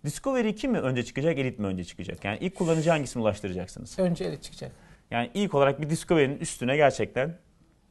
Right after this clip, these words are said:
Speaker 1: üst seviyede kullanıcıların o beklediği bir telefon vardı. O gelecek
Speaker 2: Evet,
Speaker 1: diyebiliyoruz.
Speaker 2: evet.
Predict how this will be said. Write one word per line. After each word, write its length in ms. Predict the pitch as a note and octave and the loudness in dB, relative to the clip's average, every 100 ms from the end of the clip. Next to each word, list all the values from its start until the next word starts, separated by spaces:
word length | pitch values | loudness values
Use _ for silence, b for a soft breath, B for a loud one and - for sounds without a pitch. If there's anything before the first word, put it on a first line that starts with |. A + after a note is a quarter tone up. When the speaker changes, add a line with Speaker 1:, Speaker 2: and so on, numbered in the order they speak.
| _ _ | _ _
Speaker 1:
üst 160 | E3+ - | -4 2
seviyede 380 | C3+ A2 G#2 G#2 | 4 6 4 2
kullanıcıların 420 | C3 C3 B2 C3 | 2 2 4 2
o 160 | A#2+ | 2
beklediği 440 | B2+ B2 C3+ D3 C3 | 2 0 -2 -2 0
bir 200 | C3+ - | -2 -6
telefon 540 | - C3 C3 C#3 C3 | 2 4 6 4 2
vardı. 240 | G2+ G#2+ F#3+ | 2 2 4
O 80 | |
gelecek 400 | C#3 B2+ A#2 A#2 | 4 4 2 0
Speaker 2:
Evet, 100 | D#3 | 0
Speaker 1:
diyebiliyoruz. 500 | C#3 C3+ G#2 G2 F2 | 2 2 0 -2 -6
Speaker 2:
evet. 160 | D3 C#3 | -10 -12